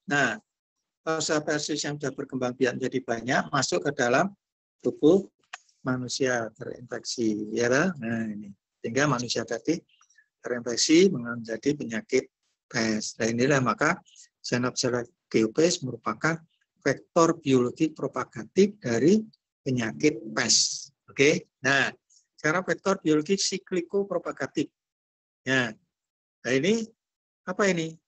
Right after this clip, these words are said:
Ini adalah vektor di mana mikroorganisme di dalam tubuh vektor itu mengalami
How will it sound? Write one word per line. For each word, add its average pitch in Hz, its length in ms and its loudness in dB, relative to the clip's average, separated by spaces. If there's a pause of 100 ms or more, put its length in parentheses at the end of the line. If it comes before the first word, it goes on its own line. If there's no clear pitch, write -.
(120)
Ini 185 240 -4
adalah 139 320 0
vektor 190 400 -4
di 131 80 -4
mana 123 320 -6 (640)
mikroorganisme 160 960 -4 (560)
di 147 160 -6
dalam 135 240 0
tubuh 143 320 -6
vektor 180 400 -2
itu 185 160 -6
mengalami 170 560 -2